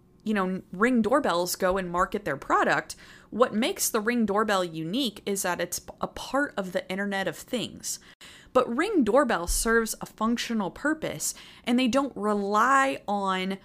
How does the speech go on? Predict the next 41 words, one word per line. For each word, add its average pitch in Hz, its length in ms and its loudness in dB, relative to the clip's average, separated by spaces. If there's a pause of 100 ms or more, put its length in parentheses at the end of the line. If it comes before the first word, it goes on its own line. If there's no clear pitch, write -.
(560)
technical 277 560 -4
jargon 180 800 0 (140)
to 247 120 2
try 247 300 0
and 196 200 -4
sell 240 400 0
their 202 160 -2
product. - 640 -4 (200)
You 233 100 0
don't 302 180 2
see 269 200 2
Ring 220 340 0
doorbell 180 560 0
saying, 202 460 -2
like, 190 260 0 (580)
"Our 339 220 4
Ring 269 240 0
doorbell 196 480 -2 (100)
will 233 120 -6
connect 233 640 -6
to 254 100 0
your 226 540 0 (220)
centralized 208 800 0
computer 226 440 -2
network 160 400 -6
on 190 100 -2
the 208 120 0
Internet 240 300 -2
of 185 60 -10
Things." 233 440 -4
You 226 80 -2
know, 247 80 0
you 247 140 -2
don't 330 200 -2
hear 277 220 -4
that. 131 300 -6
What 247 140 -2
they 233 100 -4
tell 262 200 -2
you 226 200 0
is, 175 180 -4